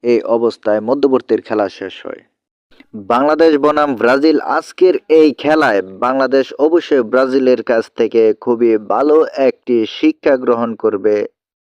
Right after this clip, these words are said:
বর্তমান সময়ে এসে বিশ্বের পাঁচ, পাঁচবার চ্যাম্পিয়ন ব্রাজিলের মুখোমুখি হয়েছে বাংলাদেশ।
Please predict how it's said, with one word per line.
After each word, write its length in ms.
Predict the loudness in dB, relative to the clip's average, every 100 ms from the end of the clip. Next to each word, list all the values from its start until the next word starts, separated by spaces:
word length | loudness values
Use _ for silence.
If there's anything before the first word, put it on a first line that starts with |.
| _ -6
বর্তমান 500 | -2 -2 -2 -4 -4
সময়ে 560 | -2 0 2 2 4 2
এসে 520 | 2 2 4 4 2
বিশ্বের 600 | 0 -2 -2 0 2 2 0
পাঁচ, 240 | -2 -2 -2 -2
পাঁচবার 540 | 0 0 0 2 0 -2 _ _ -2
চ্যাম্পিয়ন 920 | 0 0 0 2 2 2 -2 -8 -20 -20
ব্রাজিলের 720 | -6 -2 0 0 2 2 0
মুখোমুখি 720 | -2 -2 -4 -4 -2 2 2
হয়েছে 480 | 2 0 0 -2 -2
বাংলাদেশ। 640 | -2 -4 -4 -4 -6